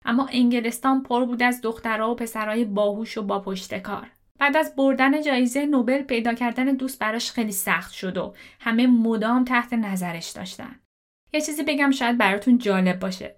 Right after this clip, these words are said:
ملاله همیشه توی مراسم رسمی و مصاحبه‌هاش لباس رسمی پاکستانی می‌پوشید. اما وقتی که بیست سالش بود یه عکسی ازش منتشر شد که کلی سر و صدا کرد.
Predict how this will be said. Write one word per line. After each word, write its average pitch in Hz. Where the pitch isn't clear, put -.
ملاله 269
همیشه 277
توی 302
مراسم 262
رسمی 247
و 269
مصاحبه‌هاش 208
لباس 269
رسمی 262
پاکستانی 190
می‌پوشید. -
اما 302
وقتی 311
که 330
بیست 240
سالش 220
بود 247
یه 269
عکسی 240
ازش 190
منتشر 190
شد 202
که 269
کلی 294
سر 214
و -
صدا 175
کرد. 185